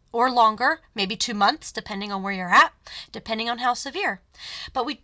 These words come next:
just don't look at your A one C number. There's other factors involved too.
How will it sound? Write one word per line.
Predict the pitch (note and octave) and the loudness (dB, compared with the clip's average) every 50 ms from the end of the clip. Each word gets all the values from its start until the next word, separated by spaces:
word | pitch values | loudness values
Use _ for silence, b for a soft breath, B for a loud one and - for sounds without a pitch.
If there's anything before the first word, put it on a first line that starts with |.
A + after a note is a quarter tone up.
| _ _ | _ _
just | - - G#4 B4 - - | -2 0 0 0 -2 -2
don't | - B4 A#4+ A4+ - | -4 -4 -4 -4 -4
look | D4 E4+ E4+ - | -4 -6 -6 -6
at | E4 - - | -8 -6 -6
your | D#4 C#4+ - | -6 -4 -4
A | C#4+ C#4 C4 | -4 -6 -4
one | B3 C#4 B3+ A#3 | -4 -4 -4 -4
C | - - - C4 C4 | -6 -8 -8 -8 -6
number. | A#3+ G#3 F3 E3 - - F#3 - | -6 -6 -6 -6 -8 -12 -12 -8
There's | - A#3 B3 - - - | -4 -4 -4 -4 0 2
other | B3 C4 D4+ F4 | 2 4 4 2
factors | E4 - - B3+ A3+ A3 - - A3+ A3+ - | 0 0 2 0 0 0 -2 -8 -10 -8 -8
involved | A3 G3+ F#3 - E3 D#3+ F3 - - | -8 -6 -4 -2 -2 -2 -2 -4 -8
too. | - - - G#4 F4 A3 | -10 -8 -6 -6 -8 -8